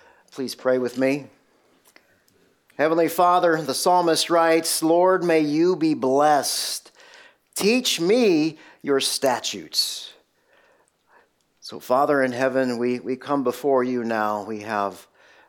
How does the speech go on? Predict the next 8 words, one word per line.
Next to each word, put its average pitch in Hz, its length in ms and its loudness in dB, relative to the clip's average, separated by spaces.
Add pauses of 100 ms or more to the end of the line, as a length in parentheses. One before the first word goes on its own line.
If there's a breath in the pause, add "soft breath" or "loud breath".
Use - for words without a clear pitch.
gathered 143 500 0
together 127 580 0
to, 110 300 -14 (120)
to 113 100 -12
sing 127 420 -2
worship 123 680 -4 (240)
to 139 180 -4
you. 120 360 -4